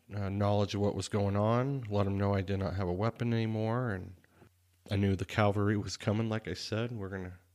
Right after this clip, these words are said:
have rescue coming, and they're gonna get me out of there. And there was about, a m-, I don't know, maybe thirty, forty seconds of that gap of my partner arriving. <laughs> So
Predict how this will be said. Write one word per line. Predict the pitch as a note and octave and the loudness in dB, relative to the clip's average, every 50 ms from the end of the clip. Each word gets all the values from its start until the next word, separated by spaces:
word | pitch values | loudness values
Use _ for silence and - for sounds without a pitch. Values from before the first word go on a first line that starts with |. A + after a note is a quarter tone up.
| _ _ _ _ | _ _ _ _
have | - - A2+ G#2 F#2+ | -6 -2 -2 0 2
rescue | G2 G#2 A2 A#2+ - - - A#2 | 4 4 4 4 2 2 0 0
coming, | A2+ - A#2+ A2+ A2+ B2 C3 C3+ C#3+ C3+ | 0 4 4 4 4 4 4 2 2 2
and | G#2+ G2 F2+ F#2 F2+ - _ - _ _ _ - _ _ - | 0 -2 -4 -8 -12 -16 _ -20 _ _ _ -20 _ _ 2
they're | G#2 G#2+ | 4 4
gonna | G#2 G#2 G2 | 6 4 4
get | F2+ G#2 A2 - | 4 2 2 2
me | G2 G2 G2 | 4 4 6
out | G2 G#2 A2 | 6 6 6
of | A2+ | 4
there. | A2+ A#2 A#2 B2 C3+ C3+ B2 | 4 4 4 4 4 4 2
And | F#2+ F#2+ F#2 F2 _ - - _ _ _ _ _ _ _ _ _ _ - | 0 -2 -6 -12 _ -20 -20 _ _ _ _ _ _ _ _ _ _ 2
there | - | 4
was | D#3+ D3 | 4 6
about, | C3 C3 A#2+ G#2 | 8 8 8 8
a | G2+ | 8
m-, | G#2 G#2 G2 F2 - - | 6 4 2 0 -2 -6
I | - F#2+ | -4 -4
don't | F#2+ F#2+ C#2 | -2 -2 -2
know, | F2 F2+ E2+ | -2 -2 -2
maybe | F2+ F#2 F#2+ F#2 F2+ | 0 0 0 0 0
thirty, | - - - G2+ F#2+ F#2 F2+ | -2 0 2 2 4 4 2
forty | - - - G2 F#2+ F#2 | 0 0 0 0 2 2
seconds | F2+ - - G2+ G2 - - F#2 F#2+ - - - - | 0 0 0 0 0 0 -2 -4 -4 -4 -6 -8 -6
of | F#2+ F2+ F2 - | -8 -8 -10 -8
that | - E2 D#2 - - - | -6 -6 -6 -6 -8 -6
gap | - F#2+ F2+ F2+ F#2 F#2 - - | -4 -2 -2 0 -2 -2 -4 -6
of | - E2+ E2 | -8 -6 -6
my | F#2 F2+ F2+ F2+ F2 | -4 -4 -2 -4 -4
partner | - - - - E2+ - F2+ F#2 F2+ F2+ | -4 -4 -2 -2 -2 -2 -4 -4 -4 -2
arriving. | F2+ F2+ F2+ F2 F2 F2+ F#2 F#2+ F2+ E2+ | -2 -2 -2 -2 -4 -4 -4 -6 -6 -6
<laughs> | |
So | - - - G#2 F#2 - A2 - | -4 -2 -2 -2 -2 -2 -4 -8